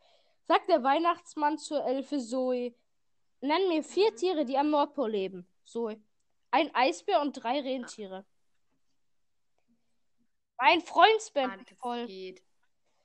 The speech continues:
Speaker 1: Warte, weißt du? Ja, ja,
Speaker 2: Geht
Speaker 1: mein
Speaker 2: nicht.
Speaker 1: Freund. Du bist ja auch nicht mein Freund. Äh, ja.
Speaker 2: Danke.
Speaker 1: Du bist mein Partner. <laughs> Nein, Spaß.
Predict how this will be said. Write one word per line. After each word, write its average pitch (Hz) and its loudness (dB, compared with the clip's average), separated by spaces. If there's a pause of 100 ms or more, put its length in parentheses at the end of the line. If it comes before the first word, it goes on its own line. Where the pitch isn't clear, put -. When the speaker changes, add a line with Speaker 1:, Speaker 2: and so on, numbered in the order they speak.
(500)
Speaker 1:
Warte, 269 -2
weißt 285 -6
du? - -18
Ja, 294 0
ja, 311 0
Speaker 2:
Geht 285 -2
Speaker 1:
mein 247 -4
Speaker 2:
nicht. - -18
Speaker 1:
Freund. 214 -8
Du 220 -12
bist 233 -14
ja 208 -8
auch 202 -8
nicht 214 -12
mein 190 -16
Freund. 190 -16 (1500)
Äh, 226 -8
ja. 196 -18 (720)
Speaker 2:
Danke. 208 -14 (460)
Speaker 1:
Du 233 -10
bist - -14
mein 196 -10
Partner. - -12 (1800)
<laughs> 247 -4
Nein, 202 -18
Spaß. - -20